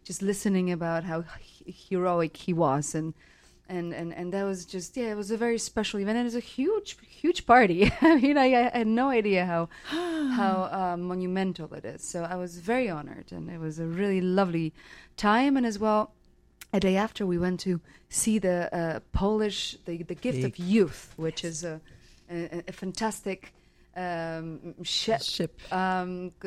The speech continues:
Speaker 1: Dar Młodzieży, uh, Żaglowiec, right? So it, it, it's a, uh, big and gorgeous ship that's actually a year older than me.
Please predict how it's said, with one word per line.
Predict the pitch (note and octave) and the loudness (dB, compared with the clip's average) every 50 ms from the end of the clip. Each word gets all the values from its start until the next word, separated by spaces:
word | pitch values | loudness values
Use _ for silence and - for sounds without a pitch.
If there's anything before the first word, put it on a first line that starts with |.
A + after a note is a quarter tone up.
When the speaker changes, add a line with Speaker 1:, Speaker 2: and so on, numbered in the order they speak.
| E3+ E3 D#3+ | -8 -6 -4
Speaker 1:
Dar | - G3 F#3+ F#3 | -2 -2 0 0
Młodzieży, | F#3+ F3+ F3 F3+ D#3 D3 F3+ D#3+ D#3+ D#3+ D3 - D#3 D3 | 0 -2 -2 -2 -2 -2 -2 0 0 -2 -4 -4 -6 -8
uh, | D#3 E3+ G#2+ A#2 - E3+ E3 E3 D#3+ D#3+ D#3+ | -10 -10 -10 -10 -10 -8 -8 -8 -8 -8 -10
Żaglowiec, | D#3+ D#3 F3+ F3+ - G3 F3 E3 D#3+ D3+ C#3 B2 B2 - - - - _ - | -10 -8 -8 -6 -2 -2 -2 -2 -2 -4 -8 -12 -12 -12 -18 -20 -20 _ -18
right? | F3 D#3+ E3+ F#3 F3 - | -14 -14 -14 -12 -12 -14
So | F3 E3 D#3+ D#3 | -12 -12 -12 -12
it, | D#3 D#3+ E3 _ - | -12 -14 -16 _ -20
it, | E3+ - - | -20 -16 -16
it's | E3+ - - - | -16 -14 -10 -10
a, | E3 D3 D3 - - _ - - | -12 -12 -12 -20 -20 _ -14 -10
uh, | C#3+ A#2 C#3 E3+ E3 E3+ E3 E3 F3 F3 E3+ F3+ F3+ F#3+ - - _ _ _ _ _ _ _ _ _ - - E3 D#3 D3+ D3 - | -8 -6 -6 -4 -4 -4 -6 -6 -8 -10 -12 -12 -12 -14 -16 -20 _ _ _ _ _ _ _ _ _ -20 -18 -18 -18 -12 -2 0
big | G3 G3+ G#3 G#3 G3 G3+ G3+ | 2 2 2 2 0 -2 -6
and | F#3 F3+ F3+ F#3 E3 D3+ - | -6 -4 -4 -6 -8 -10 -8
gorgeous | - F#3+ F#3+ F#3+ G3 F#3+ F#3+ F#3 F3 D#3+ - - | -4 -2 0 0 0 -2 -4 -6 -6 -6 -8 -6
ship | - - F3 D#3+ D3+ C#3+ - - - - | -6 -6 -6 -6 -8 -10 -12 -14 -12 -10
that's | E3+ E3 D#3+ D#3+ - E3 | -8 -8 -8 -10 -10 -10
actually | D#3+ D#3 - - - E3 | -10 -10 -10 -10 -10 -10
a | E3 | -8
year | F3+ F#3+ G3+ G3+ G3 | -6 -4 -4 -4 -4
older | - F#3 F#3 F#3 F3 F#3 F3+ | -4 -4 -4 -2 0 0 0
than | D#3+ E3 E3 E3 D#3 D#3 | 0 0 -2 -2 0 0
me. | D#3+ C#3+ - - D3+ D#3+ | 0 -2 -2 -4 -6 -6